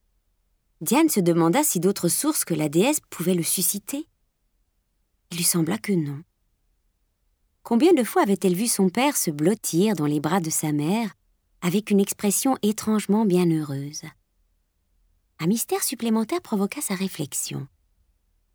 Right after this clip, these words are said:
Lors de l'étreinte de la déesse, elle avait senti battre en elle le cœur de celle-ci, et elle avait su que son propre cœur pulsait dans la grande poitrine, mais elle avait également entendu un autre cœur au fond de sa mère,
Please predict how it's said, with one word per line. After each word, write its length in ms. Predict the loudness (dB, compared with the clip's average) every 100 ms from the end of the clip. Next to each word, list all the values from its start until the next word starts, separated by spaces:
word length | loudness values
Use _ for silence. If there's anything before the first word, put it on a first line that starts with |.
| 0
Lors 220 | 2 2
de 100 | 0
l'étreinte 480 | 0 -2 0 2 2
de 80 | 0
la 140 | -4
déesse, 520 | -2 -2 -2 -6 -12 -14 _ _ _ _ _ -12
elle 140 | -6
avait 140 | -4 -2
senti 380 | -2 -4 -6 -4
battre 360 | -2 -4 -2
en 140 | 2 2
elle 240 | 2 0
le 120 | -2
cœur 300 | -2 -4 -4
de 100 | -2
celle-ci, 640 | -2 -4 -4 -4 -6 -8 -16 _ _ _ _ _ _ _
et 100 | 2
elle 100 | 4
avait 180 | 4 2
su 200 | 2 0
que 100 | 2
son 180 | 2 2
propre 440 | 0 -6 -4 -4
cœur 360 | -2 -2 -2 -4
pulsait 480 | -6 -2 0 0 -2 _ _ _ _ _
dans 100 | 0
la 140 | 2 2
grande 340 | 0 2 2
poitrine, 680 | 2 -4 -4 -4 -2 -2 -6 _ _ _ _ 0
mais 140 | 0
elle 140 | 0 0
avait 220 | 0 0
également 460 | 2 2 4 4 4
entendu 420 | 2 2 2 2 0
un 180 | 0 2
autre 280 | 0 -4 -8
cœur 500 | -6 -4 -2 -4 -6
au 60 | -8
fond 280 | -6 -4
de 80 | -2
sa 240 | -2 -2 0
mère, 480 | 0 -2 -8 -14